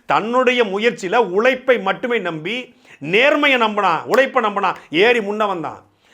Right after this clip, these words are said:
காமராஜருடைய பங்களிப்பு இருக்கா? சத்தியமா இருக்கு, மறு-, மாற்றுக்கிறது கிடையாது. ஆனால் அந்த சமூகத்திற்காக மட்டும் இருந்தாரா? அவர் நாடாருக்கான தலைவராக இருந்தாரா? இல்லை. நாடார் பொன்னை நாடாத, பொருளை நாடாத, மண்ணை நாடாத, பெண்ணை நாடாத, பதவியை நாடாத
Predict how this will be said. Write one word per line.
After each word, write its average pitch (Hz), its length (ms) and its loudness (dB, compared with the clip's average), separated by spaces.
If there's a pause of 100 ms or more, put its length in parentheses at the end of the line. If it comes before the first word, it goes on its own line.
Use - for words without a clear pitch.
காமராஜருடைய 247 560 4
பங்களிப்பு 240 520 0
இருக்கா? 233 340 0
சத்தியமா 349 340 2
இருக்கு, 226 400 -2
மறு-, 208 200 0
மாற்றுக்கிறது 214 480 -2
கிடையாது. 156 480 -8 (180)
ஆனால் 165 460 2
அந்த 143 340 -4
சமூகத்திற்காக 214 720 0
மட்டும் 185 320 -2
இருந்தாரா? 165 540 0 (180)
அவர் 147 220 -2
நாடாருக்கான 233 640 2
தலைவராக 214 320 0
இருந்தாரா? 196 280 -4
இல்லை. 175 200 -4
நாடார் 220 720 0 (240)
பொன்னை 147 300 -6
நாடாத, 160 480 0
பொருளை 175 360 -2
நாடாத, 160 420 0
மண்ணை 185 340 -6
நாடாத, 175 460 -4 (160)
பெண்ணை 196 300 -2
நாடாத, 180 380 2
பதவியை 214 460 0
நாடாத 214 520 2